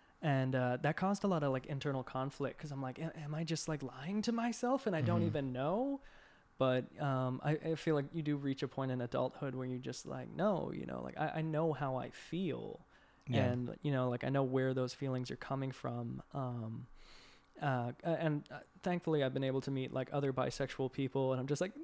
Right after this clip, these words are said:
Speaker 1: "They do exist." <laughs>
Speaker 2: <laughs>
Speaker 1: It's not just in the media. And, uh,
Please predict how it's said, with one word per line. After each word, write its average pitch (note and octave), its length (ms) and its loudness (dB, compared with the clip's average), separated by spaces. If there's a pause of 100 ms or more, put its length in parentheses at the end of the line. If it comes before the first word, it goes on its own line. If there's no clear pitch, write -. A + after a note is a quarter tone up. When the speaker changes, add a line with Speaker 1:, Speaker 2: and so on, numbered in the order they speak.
Speaker 1:
"They G4 240 6
do A#4 200 12
exist." F#3 720 2
<laughs> F3 60 12 (420)
Speaker 2:
<laughs> - 0 -
Speaker 1:
It's C4 540 6 (200)
not D#4 200 6
just - 280 4
in G3 120 4
the F3+ 80 6
media. D#3+ 460 0 (560)
And, D3 340 4
uh, C#3 320 4